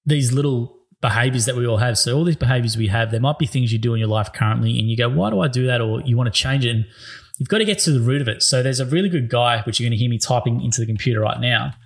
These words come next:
just to find his book. But Gabriel Maté, and Gabriel Maté is an addiction expert, but he talks a lot about trauma and childhood development and childhood trauma. And I've been listening to a lot of his podcasts and, and his book, and it's really, really, really good.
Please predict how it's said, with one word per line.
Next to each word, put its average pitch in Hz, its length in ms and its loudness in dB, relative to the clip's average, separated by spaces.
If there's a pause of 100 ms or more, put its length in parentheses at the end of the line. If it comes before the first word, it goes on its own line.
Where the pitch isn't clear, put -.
(240)
just 120 140 -2
to 117 80 0
find 113 320 0
his 104 180 -2
book. 135 240 -2
But 117 160 -4
Gabriel 165 360 0
Maté, 131 440 0
and 113 160 0 (520)
Gabriel 151 220 0
Maté 131 300 0
is 123 80 -2
an 117 80 -2
addiction 127 400 -2
expert, 120 380 0
but 123 80 -2
he 117 60 -4
talks 185 280 -2
a 165 60 0
lot 139 120 0
about 117 220 -2
trauma 131 580 0 (180)
and 113 180 0
childhood 123 360 -2
development 113 520 -4 (220)
and 110 140 0
childhood 170 340 -2
trauma. 110 440 0 (240)
And 127 440 0
I've 123 100 -2
been 127 180 0
listening 175 280 0
to - 80 -2
a - 20 0
lot 131 120 0
of 117 60 -2
his 110 120 -4
podcasts 120 680 -2
and, 107 240 0
and 110 240 -2
his 104 160 0
book, 160 340 -2
and 127 120 2
it's 120 160 0
really, 131 500 0
really, 113 300 0
really 104 340 -2
good. 143 240 0